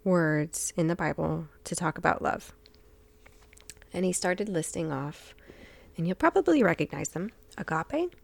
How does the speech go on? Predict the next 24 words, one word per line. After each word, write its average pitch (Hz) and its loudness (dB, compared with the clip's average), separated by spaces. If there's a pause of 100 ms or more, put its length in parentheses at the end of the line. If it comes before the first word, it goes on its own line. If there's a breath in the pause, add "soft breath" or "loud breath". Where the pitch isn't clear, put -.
(1080 soft breath)
philia, 185 0 (560)
storge, 175 -4 (260)
and 180 -6
eros. - -2 (720 soft breath)
And 170 -8
he 160 -6
said, - -6
and 180 0
those 180 0
are 202 0
the 190 -4
four 180 -4 (100)
biblical 185 -2
words, 175 -4 (120)
or, 175 -10 (680)
yeah, 185 -2 (120)
biblical 240 4
words. 175 -6
That's - -8
how 202 0
he 240 0
phrased 170 -4
it, 196 -8 (640 loud breath)
for, 165 -6